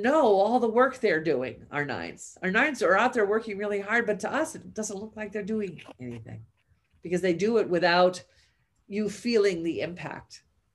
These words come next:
You know, the harmony, balance, and flow that they strive to create constantly, you only feel it when they get pissed at you because you've mucked it up.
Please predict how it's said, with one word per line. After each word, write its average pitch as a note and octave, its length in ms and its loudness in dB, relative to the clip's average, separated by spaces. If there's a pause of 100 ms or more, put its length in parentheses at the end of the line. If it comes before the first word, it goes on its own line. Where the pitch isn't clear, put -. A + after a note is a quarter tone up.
(600)
You D#3 100 -12
know, C#3 100 -4
the C#3+ 100 -4
harmony, G3 520 -2
balance, E3 400 0
and D3 160 -12
flow G3+ 320 6
that D#3+ 160 0
they E3 180 2
strive E3+ 640 2
to - 100 -10
create E3+ 580 -2
constantly, F3+ 960 -6 (640)
you G#3 180 4
only B3 220 6
feel C4+ 360 2
it F#3 120 2
when F#3 140 4
they E3 100 -2
get D#3+ 240 -2
pissed E4 320 -2
at F#3 120 -4
you E3+ 160 0
because D#3+ 280 -2
you've C#3 220 -4 (300)
mucked F#3 340 -2
it B2 100 -4
up. - 240 -16